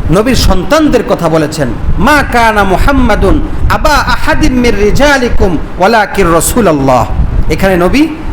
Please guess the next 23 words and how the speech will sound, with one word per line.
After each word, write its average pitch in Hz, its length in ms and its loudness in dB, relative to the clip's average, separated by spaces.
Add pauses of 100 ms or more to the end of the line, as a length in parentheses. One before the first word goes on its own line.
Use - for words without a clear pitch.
নবীর 233 240 0
সন্তানদের 269 680 0
কথা 180 220 -2
আল্লাহ 151 220 0
বলেছেন। 127 400 -2 (840)
আল্লাহ 320 420 0
তাআলা 294 220 2 (100)
কোরআনের 311 400 0
মধ্যে 262 680 2 (760)
নবীর 269 340 0
ঘরের 302 440 2
কথা 285 200 0
বলেছেন, 233 420 0 (580)
"ওয়া - 100 0
মিন 294 300 2
ওয়ারাইল 294 480 2 (100)
হুজুরাত 262 680 2 (320)
আকসারুহুম 190 600 0
লা 165 200 2
ইয়াকিলুন।" 151 580 -2 (440)
তারা 202 180 0
না 226 240 0
বুঝে 233 460 0